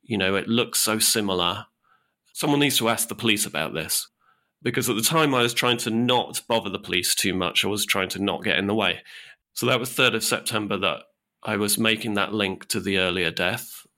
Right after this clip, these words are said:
And of course, now we know that that was Port's first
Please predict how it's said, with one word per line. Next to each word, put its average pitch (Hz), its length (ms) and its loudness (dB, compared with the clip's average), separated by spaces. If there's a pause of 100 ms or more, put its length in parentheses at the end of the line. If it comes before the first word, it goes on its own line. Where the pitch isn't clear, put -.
(140)
And 107 120 -2
of 101 100 -8
course, 98 300 -4
now 98 180 2
we 98 100 0
know 104 300 2
that 110 240 -4
that 101 180 -2
was 104 480 0 (300)
Port's 113 360 0
first - 600 -2